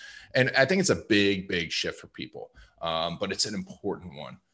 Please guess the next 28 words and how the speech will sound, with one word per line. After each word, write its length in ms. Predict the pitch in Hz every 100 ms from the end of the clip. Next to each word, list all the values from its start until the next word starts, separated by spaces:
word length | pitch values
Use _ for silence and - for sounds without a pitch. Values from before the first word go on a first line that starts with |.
| -
Once 300 | 147 185 190
you 60 |
go 120 | 143 131
through 160 | 139
that 180 | 117 -
T 200 | - 123
V 200 | 113 110
R 180 | 101 110
model, 560 | 101 87 90 90 92 -
where 160 | 135
do 60 | 180
you 60 | 160
see 160 | - 139
the 80 |
next 300 | 107 101 -
biggest 340 | - 95 90 -
obstacle 680 | 82 - - - 85 78 - - _ _ _ -
in 480 | 101 95 92 92 - -
people 320 | 113 95 95
going 400 | 92 85 92 90
through 160 | 87 82
this 180 | 78 -
and 140 | 90 110
getting 240 | 107 101
to 120 | 101
that 240 | 90 80 - - _ _ -
higher 320 | - 92 90
valuation? 680 | 87 82 82 78 71 -